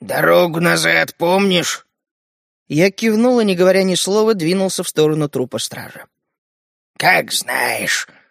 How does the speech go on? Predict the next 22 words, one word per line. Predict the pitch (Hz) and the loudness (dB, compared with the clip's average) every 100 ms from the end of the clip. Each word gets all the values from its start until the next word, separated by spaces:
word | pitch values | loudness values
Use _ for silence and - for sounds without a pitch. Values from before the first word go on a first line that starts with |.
| _ | _
буркнул | 139 156 139 139 131 | 0 0 0 -6 -4
старик | - 147 151 | -4 -4 -2
мне | 139 135 | -2 -4
вдогонку. | 113 113 76 - - - - _ _ _ _ _ _ _ _ - | -4 -10 -12 -16 -16 -18 -20 _ _ _ _ _ _ _ _ -6
Я | 175 220 | 2 4
оборачиваться | 233 226 220 - 202 196 | 4 4 2 0 -2 0
не | 202 | -2
стал, | 190 208 247 _ _ | 0 0 -2 _ _
всё | - 175 | -4 0
равно | 165 196 202 | 2 2 -2
тот | - 127 | -4 -6
уже | 123 123 | -4 -4
исчез. | 120 - 87 - _ _ _ _ _ _ _ _ _ _ _ _ | -6 -6 -8 -10 _ _ _ _ _ _ _ _ _ _ _ _
От | - 131 156 | -12 -8 -2
мертвяка | 185 170 196 - 226 | -2 0 -2 0 0
смердело | 226 196 190 170 220 208 | 0 0 0 2 2 2
нещадно. | 196 175 185 185 170 139 131 - _ _ _ _ | 0 -2 -2 -2 -2 -4 -8 -10 _ _ _ _
Пришлось | - 113 151 143 | -10 -4 -2 0
обмотать | 135 143 131 147 - | -2 -2 -2 -2 -2
лицо | 139 - 147 | -4 -2 -4
запасной | 127 131 131 143 135 | -2 -2 -2 0 0
рубахой. | 147 127 - 110 | -2 -4 -10 -14